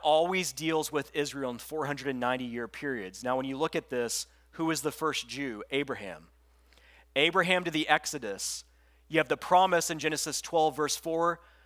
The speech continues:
It took seventy-five years. Galatians three seventeen, we know that you add another four hundred thirty years from his descendants coming out of the land in the Exodus.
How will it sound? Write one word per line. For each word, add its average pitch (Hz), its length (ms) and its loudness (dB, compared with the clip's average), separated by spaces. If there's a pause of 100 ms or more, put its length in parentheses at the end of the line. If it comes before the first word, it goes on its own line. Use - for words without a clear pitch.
(260)
It 143 100 -4
took 156 200 -4
seventy-five 151 760 4
years. 147 460 0
Galatians 143 460 0
three 156 220 -4
seventeen, 151 600 0
we 139 140 -2
know 135 600 4 (500)
that 139 100 0
you 143 140 -2
add 139 180 6
another 139 240 2
four 156 220 -2
hundred 143 240 -4
thirty 156 260 -2
years 127 300 -4
from 135 100 -10
his 131 140 -6
descendants 143 640 -2
coming 131 280 -6 (100)
out 139 220 6
of 143 120 -4
the 131 100 -2
land 123 580 -2 (580)
in 135 100 -2
the 131 160 0
Exodus. 104 640 -4